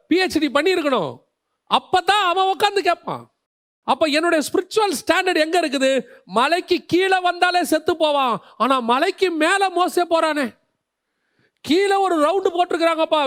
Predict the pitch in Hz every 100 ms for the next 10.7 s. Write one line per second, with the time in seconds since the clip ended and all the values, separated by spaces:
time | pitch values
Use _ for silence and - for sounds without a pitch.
0 | 220 269 339 320 214 - 214 277 294 -
1 | 254 262 - 370 - 427 403 381 339 -
2 | 320 302 233 - - 269 370 269 339 440
3 | 466 466 427 392 370 359 370 359 339 208
4 | _ _ _ _ _ _ _ _ - 262
5 | 294 269 294 - 427 427 - 403 453 427
6 | 415 - 392 415 381 370 392 359 302 320
7 | 320 349 349 320 294 277 190 - - 330
8 | 320 339 453 466 427 415 359 381 370 330
9 | 311 294 277 220 - - 208 285 311 302
10 | 277 - 269 - 320 311 294